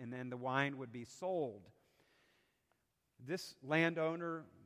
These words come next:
planted the vineyard. He had all the people involved to do that, and then he went away. It would have taken several years for the first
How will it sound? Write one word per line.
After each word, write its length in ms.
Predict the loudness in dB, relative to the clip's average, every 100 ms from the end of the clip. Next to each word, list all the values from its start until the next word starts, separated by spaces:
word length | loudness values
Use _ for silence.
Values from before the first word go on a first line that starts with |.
| -20 -20 _ _ -10
planted 520 | 0 2 0 -4 -8
the 80 | -8
vineyard. 420 | -2 -2 -2 -6
He 140 | -6 -8
had 160 | -4 0
all 240 | 2 2
the 100 | -2
people 360 | -6 -6 -6 -8
involved 440 | -6 -4 0 -2
to 60 | -4
do 180 | -8 -4
that, 280 | 2 2 2
and 120 | -4
then 80 | -6
he 140 | -8
went 220 | -6 -4 -4
away. 540 | 2 4 4 2 -4 -16 _ _ _
It 160 | -4 0
would 120 | 2
have 160 | 2 4
taken 400 | 2 4 0 -4
several 800 | -8 -14 6 6 6 2 0 0
years 480 | -2 -2 -2 -4 -6
for 100 | -8
the 80 | -8
first 320 | -6 -6 -6